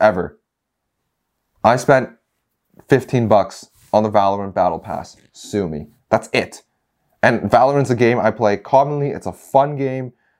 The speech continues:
And the Battle Pass is pretty cheap and you get a bunch of stuff. Okay, I'm sorry.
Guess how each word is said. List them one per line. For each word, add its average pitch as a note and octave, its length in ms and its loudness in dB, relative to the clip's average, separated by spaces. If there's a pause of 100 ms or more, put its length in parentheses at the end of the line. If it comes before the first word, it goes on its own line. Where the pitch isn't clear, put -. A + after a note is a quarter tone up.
(300)
And A#2 80 -2
the A#2 60 2
Battle A#2+ 220 4
Pass A#2+ 200 -2
is G#2+ 100 -10
pretty A2 280 -8
cheap A2 260 -4
and F#2+ 100 -8
you F#2+ 60 -6
get F#2 160 0
a - 60 -6
bunch F2 260 -4
of - 60 -20
stuff. - 320 -10 (560)
Okay, - 320 0 (100)
I'm G2 160 -2
sorry. - 400 0